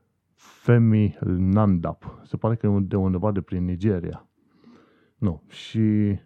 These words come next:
Nandap din zona Woolwich a fost raportat de multe ori la poliție ca ieșind pe stradă și purtând cuțite și uite-te că a ajuns să moară un om, uh, un om degeaba pentru că un judecător a fost puțin cam prea îngăduitor.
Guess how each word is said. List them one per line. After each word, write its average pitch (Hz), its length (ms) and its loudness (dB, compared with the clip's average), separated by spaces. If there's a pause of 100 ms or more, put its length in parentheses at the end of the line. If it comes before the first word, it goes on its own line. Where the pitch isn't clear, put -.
(1080)
Nandap 107 420 2
din 101 180 2
zona 98 200 2
Woolwich 98 580 0 (1700)
a 104 160 -2
fost 117 360 0
raportat 104 420 0
de 104 60 -2
multe 104 260 0
ori 85 100 -6
la 85 80 -8
poliție 87 440 -10
ca 85 460 -12 (420)
ieșind 92 320 -6
pe - 80 -10
stradă 87 260 -6
și - 140 -10
purtând - 380 -8
cuțite - 440 -10
și 85 340 -16 (1000)
uite-te 104 360 -2
că 104 400 0
a 101 140 0
ajuns 101 340 0
să - 80 -2
moară 98 240 0
un 92 160 0
om, 101 240 2
uh, 92 340 -2 (300)
un 104 100 -2
om 104 100 0
degeaba 117 360 -2
pentru 120 240 -2
că 107 60 -4
un 104 80 -2
judecător 92 480 -6
a 107 40 -2
fost 107 220 -6
puțin 104 280 -4
cam 90 160 -4
prea 92 180 -6
îngăduitor. 87 840 -6